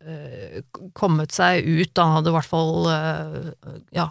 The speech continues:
kommet seg vekk, men at han hadde blitt anmeldt, ehm, og at, eh, det som, det som hadde gjort, altså fordi at det, han hadde blitt anmeldt, men, eh, faren hans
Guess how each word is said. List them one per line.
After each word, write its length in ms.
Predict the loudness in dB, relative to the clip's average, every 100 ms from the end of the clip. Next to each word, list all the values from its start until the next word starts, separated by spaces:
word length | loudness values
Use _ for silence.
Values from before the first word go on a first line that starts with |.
| -2
kommet 240 | 2 2
seg 120 | 2 2
vekk, 220 | 0 0
men 160 | 0 2
at 120 | 0
han 160 | -2
hadde 320 | 0 -2 -2 -2
blitt 280 | -4 -4 -2
anmeldt, 680 | 0 2 2 2 0 _ -16 -16 _ _ _ _ _ _ 0
ehm, 640 | 2 2 2 2 0 -2 -6 _ _ _ _ _ _ 0
og 220 | 2 0
at, 260 | -2 -2
eh, 480 | 2 2 2 2 0 -6 -16 -20 _
det 320 | -6 -2 0
som, 420 | 0 0 0 -2 -6 _ _ _ _ _ _
det 580 | -16 -16 _ -12 -2 2
som 220 | 4 4
hadde 320 | 2 2 2 2
gjort, 280 | 2 -4 -2
altså 180 | 0 2
fordi 160 | 2
at 80 | 4
det, 140 | 4 2 0
han 140 | 0 2
hadde 120 | 4
blitt 180 | 4 4
anmeldt, 480 | 4 4 2 -4 -20 -20 _ _ 2
men, 440 | 6 6 4 0 -4 -6
eh, 320 | 0 2 2 0
faren 400 | 2 4 6 4
hans 340 | 4 2 -2